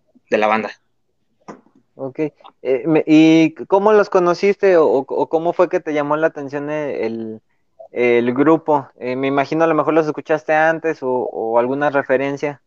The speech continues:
Speaker 1: Por Abraham, los conocí por Abraham. Y ahí de ahí los empecé a escuchar y me latieron un montón.
Speaker 2: Excel-,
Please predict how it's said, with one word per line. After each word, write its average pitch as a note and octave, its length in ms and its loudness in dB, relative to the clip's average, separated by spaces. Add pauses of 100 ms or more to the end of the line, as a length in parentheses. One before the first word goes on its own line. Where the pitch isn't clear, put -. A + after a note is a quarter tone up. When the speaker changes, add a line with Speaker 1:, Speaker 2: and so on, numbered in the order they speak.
(3000)
Speaker 1:
Por C#3 160 4
Abraham, C3+ 360 2
los C3 320 0
conocí C3 320 -10
por F#3+ 160 0
Abraham. A#2 300 0 (1400)
Y A2+ 80 -8
ahí C3+ 160 2
de C3+ 80 2
ahí C3+ 160 2
los C#3+ 180 -4
empecé - 240 -12
a - 20 -10
escuchar B2 520 -4 (280)
y G#2+ 420 -12 (180)
me A#2+ 120 0
latieron E3+ 320 2
un F3+ 60 -2
montón. G#3+ 360 0 (2750)
Speaker 2:
Excel-, B2+ 420 -6